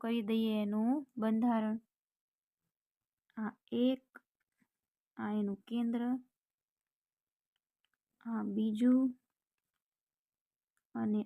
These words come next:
આ થઈ ગઈ ત્રીજી કક્ષક. ચલો, એમાં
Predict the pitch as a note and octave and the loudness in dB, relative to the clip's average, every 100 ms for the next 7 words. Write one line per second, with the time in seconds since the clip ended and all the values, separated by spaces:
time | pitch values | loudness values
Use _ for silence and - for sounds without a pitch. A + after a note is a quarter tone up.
0 | - A3+ A3+ A3 G#3+ G3+ G3 G3+ A3 D4 | -4 -4 -4 -4 -6 -6 -4 -4 -2 -4
1 | D#4+ _ _ _ _ _ _ _ _ _ | -6 _ _ _ _ _ _ _ _ _
2 | - B3+ B3 B3+ B3+ B3 A#3 - A#3+ A#3 | -4 -2 2 0 0 -4 -6 -10 -12 -12
3 | _ _ _ _ _ _ _ _ _ _ | _ _ _ _ _ _ _ _ _ _
4 | _ _ _ _ _ _ _ _ _ _ | _ _ _ _ _ _ _ _ _ _
5 | _ _ - - A#3+ A3+ A3+ - B3 C4+ | _ _ -20 -14 -6 -2 -2 -4 0 2
6 | B3 G3 G3 | 2 -2 -4